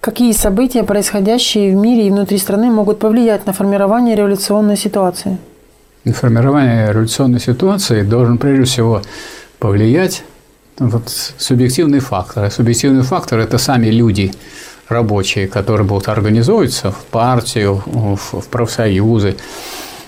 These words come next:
Speaker 2: в рабочие секции профсоюзов, и будут, так сказать, осуществлять свои требования, вести забастовочную борьбу. Если это и не будет, никакие не смогут повлиять,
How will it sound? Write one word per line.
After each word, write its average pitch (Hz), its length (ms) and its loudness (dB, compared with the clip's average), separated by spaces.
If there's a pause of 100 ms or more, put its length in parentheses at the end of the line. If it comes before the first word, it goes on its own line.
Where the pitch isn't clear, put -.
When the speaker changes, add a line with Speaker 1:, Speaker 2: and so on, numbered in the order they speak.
(540)
Speaker 2:
в 135 180 0
рабочие 131 460 2
секции 123 420 0
профсоюзов, 107 580 0
и 123 40 2
будут, 202 300 2
так - 60 -10
сказать, - 340 -4
осуществлять 135 460 0
свои 123 240 2
требования, 113 520 2
вести 123 240 2
забастовочную 135 680 2
борьбу. 95 540 -2
Если 131 300 2
это 147 200 0
и 127 160 2
не 120 200 4
будет, 175 320 2
никакие 160 480 2
не 107 120 2
смогут 104 420 -2
повлиять, 113 600 0